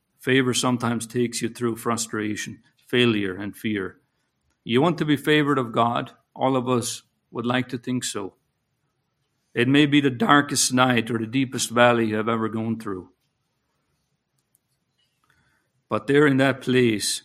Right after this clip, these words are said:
where no one sees you and you feel like no one understands, there's a whisper to yourself. You whisper to yourself, "This is only the beginning, not the end. This will turn out for my good and his glory.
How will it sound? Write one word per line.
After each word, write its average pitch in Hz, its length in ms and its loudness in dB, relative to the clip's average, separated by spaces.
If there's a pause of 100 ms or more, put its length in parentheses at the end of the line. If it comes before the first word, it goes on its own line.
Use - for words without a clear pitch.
(120)
where 107 120 -4
no 117 180 0
one 139 180 2
sees 120 400 -2
you 95 300 -8 (280)
and 110 100 -6
you 104 80 -6
feel 127 260 -2
like 113 180 0
no 110 180 -2
one 127 220 0
understands, 110 840 -2 (280)
there's 107 180 -6
a 107 60 -2
whisper 107 580 -4 (380)
to - 100 -10
yourself. 95 600 -8 (920)
You 113 180 -2
whisper 120 360 -4
to - 160 -12
yourself, 92 640 -10 (480)
"This 117 120 -2
is 113 140 0
only 131 260 2
the 123 100 0
beginning, 113 680 -2
not 107 180 -6
the 107 140 -6
end. 95 360 -8 (460)
This 113 220 -4
will 117 100 2
turn 120 260 2
out 117 300 4
for 113 140 -6
my 110 200 0
good 113 360 0
and 101 180 -8
his 107 160 -6
glory. 98 500 -6